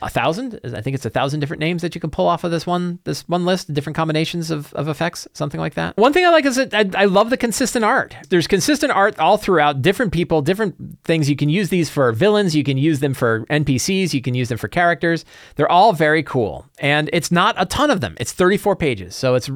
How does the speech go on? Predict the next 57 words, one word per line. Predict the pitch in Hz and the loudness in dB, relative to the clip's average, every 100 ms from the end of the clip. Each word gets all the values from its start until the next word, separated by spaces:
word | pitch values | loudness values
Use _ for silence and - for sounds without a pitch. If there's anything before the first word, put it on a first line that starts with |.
| - | -6
it's | 139 | -2
really | 151 185 | 0 2
handy. | 143 143 107 92 - | 2 0 -2 -8 -2
Five | 156 156 | 0 2
dollars | 160 147 | 2 2
for | 131 | 0
a | |
P | 120 208 | 0 0
D | 202 | 4
F | 190 180 | 2 2
and | 147 131 | 0 2
a | |
zip | 120 180 202 | 4 2 2
that | - | 0
contains | 151 139 160 | 0 0 2
all | 143 143 | 2 2
one | 135 | 2
hundred | 123 120 | 0 -2
images. | 110 104 90 - - - | -2 -4 -8 -12 -20 2
Perfect | 285 311 294 | 4 4 2
for | 247 | 2
online | 220 202 180 | 2 2 0
play. | 160 113 92 | 0 -2 -2
That's | 113 | -2
exactly | 156 185 185 175 | 2 2 2 2
what | 156 | 4
I | 131 | 2
want. | 104 85 | 0 -2
I | |
wanted | 143 160 | 0 2
the | 151 | 2
ability | 143 180 151 | 4 2 2
to | 131 | 2
grab | 160 185 | 2 2
an | 185 | 2
image | 170 175 165 - - | 2 0 -2 -10 -12
and | - | -8
toss | - 156 143 | 0 2 2
it | 147 | -2
to | - - 143 135 131 | -4 0 2 4 2
my | 123 113 | 0 -2
players | - 175 170 156 | 0 2 4 2
in | 110 | 0
Discord | 110 156 - 165 | 0 0 2 2
or | 160 | 2
something | 156 151 151 | -2 -4 -4
like | 139 | 0
that | 147 143 - - - | 0 -2 -6 -20 -6
so | - 147 | 2 4
they | 147 | 4
can | 170 156 | 2 0
tie | - - 139 | -2 -2 -2
a | 98 | -4
face | - 151 143 | 0 0 2
with | 135 117 | -2 -4
a | |
name. | 110 107 85 | -2 -4 -6